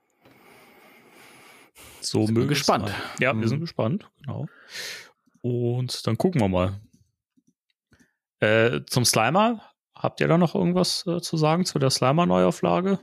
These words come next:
Speaker 1: Oder?
Speaker 2: Also, f-, so wie die anderen, ich, ich weiß, Heiko, du hast ja, hast du die alle geholt?
Speaker 3: Nein.
Speaker 2: Nee, den Slimer hast du
Speaker 3: Den
Speaker 2: ausgelassen.
Speaker 3: Slimer habe ich ausgelassen. Der,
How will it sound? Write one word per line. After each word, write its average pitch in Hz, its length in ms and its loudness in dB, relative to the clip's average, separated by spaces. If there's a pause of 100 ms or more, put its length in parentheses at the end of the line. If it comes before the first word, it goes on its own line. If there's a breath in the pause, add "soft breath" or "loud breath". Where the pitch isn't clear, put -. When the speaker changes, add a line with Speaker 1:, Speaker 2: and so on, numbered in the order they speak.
(200)
Speaker 1:
Oder? 131 340 -4
Speaker 2:
Also, 120 360 4 (260)
f-, - 180 -20 (460)
so 127 320 2
wie 131 120 4
die 123 140 4
anderen, 131 300 6
ich, 123 240 -4 (460)
ich - 160 -6
weiß, 131 240 2
Heiko, 139 260 2
du 131 100 4
hast 135 180 0
ja, 131 340 4
hast - 140 -8
du 123 40 -4
die 131 140 -2
alle 156 180 0
geholt? 180 380 0
Speaker 3:
Nein. 107 340 2
Speaker 2:
Nee, 123 120 6
den 127 120 4
Slimer 131 280 2
hast 143 120 0
du 147 40 2
Speaker 3:
Den 143 40 2
Speaker 2:
ausgelassen. 120 300 2
Speaker 3:
Slimer 120 160 2
habe 120 100 0
ich 117 80 -2
ausgelassen. 110 500 0
Der, 104 240 2